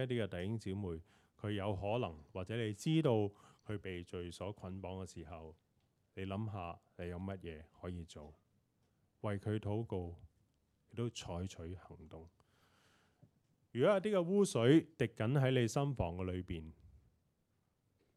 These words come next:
請你好好去面對。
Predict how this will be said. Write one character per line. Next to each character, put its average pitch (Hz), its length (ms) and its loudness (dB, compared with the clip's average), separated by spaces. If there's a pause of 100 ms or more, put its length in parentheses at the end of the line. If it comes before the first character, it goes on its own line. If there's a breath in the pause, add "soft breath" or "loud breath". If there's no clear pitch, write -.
(480)
請 104 240 -6
你 87 320 -4 (140)
好 101 280 -2
好 107 400 -2
去 87 180 -8 (200)
面 78 320 -6
對。 78 240 -10